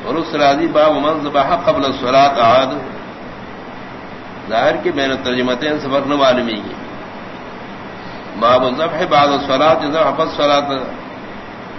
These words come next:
اور من ذبح قبل الصلاة اختلاف سے بھی الفاظ کے لئے مرام یو دے۔ دوار ترجمتین مرام دائر جی بعد الصلاة سید و قبل الصلاة سید۔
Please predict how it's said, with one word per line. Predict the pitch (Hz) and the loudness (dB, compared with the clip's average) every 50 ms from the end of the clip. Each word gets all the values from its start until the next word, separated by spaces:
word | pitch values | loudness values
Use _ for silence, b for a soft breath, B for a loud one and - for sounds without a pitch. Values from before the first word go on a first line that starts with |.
| - - - - - - - - - - - - - - - - - | -14 -14 -14 -14 -14 -14 -14 -14 -14 -14 -14 -14 -14 -14 -14 -12 -10
اور | - 104 117 | -8 -4 -2
من | 131 165 180 170 | 0 0 0 0
ذبح | 170 170 165 160 165 165 | 0 0 2 4 4 4
قبل | 156 156 147 139 143 | 2 0 -2 -2 -4
الصلاة | 135 - - 131 131 147 156 165 160 160 | -4 -2 0 2 4 6 6 4 4 2
اختلاف | 147 - - - 135 139 151 160 156 - | -2 -4 -4 -2 0 4 4 4 4 2
سے | - 170 | 0 -2
بھی | 160 156 | 0 -2
الفاظ | 139 131 135 131 123 127 131 147 151 160 156 156 | 0 2 2 2 2 4 2 4 4 4 4 2
کے | 143 165 | 0 0
لئے | 175 185 160 | 0 0 2
مرام | 139 139 135 143 147 143 139 | 4 4 4 4 4 4 4
یو | 135 139 139 135 | 4 2 2 2
دے۔ | - 98 92 - - - - - - - - - - - - - - - - - - - - - - - - - - - - - 110 113 | 0 -4 -6 -8 -10 -12 -12 -12 -14 -14 -14 -14 -14 -14 -14 -14 -14 -14 -14 -12 -12 -12 -12 -12 -14 -14 -14 -12 -12 -12 -10 -10 -8 -2
دوار | 123 143 165 185 180 - | 2 4 4 4 2 0
ترجمتین | 165 147 151 147 139 - 156 151 | -2 0 0 0 0 2 2 2
مرام | 151 143 131 135 143 147 147 143 135 | 4 4 4 6 6 6 4 4 4
دائر | 135 143 151 165 | 2 2 4 2
جی | 165 - 156 147 139 131 | 2 0 -2 -2 0 4
بعد | 135 131 131 | 4 4 4
الصلاة | 131 131 123 - 135 127 131 143 151 151 151 - | 4 2 -2 0 2 4 4 6 4 4 4 2
سید | - 147 156 170 | 0 0 0 2
و | 170 160 - | 0 0 0
قبل | 143 135 131 | -2 -2 -2
الصلاة | 131 123 - - 123 127 139 135 | -2 -2 -2 0 2 2 2 2
سید۔ | - 127 117 113 123 | 2 -2 -4 -4 -4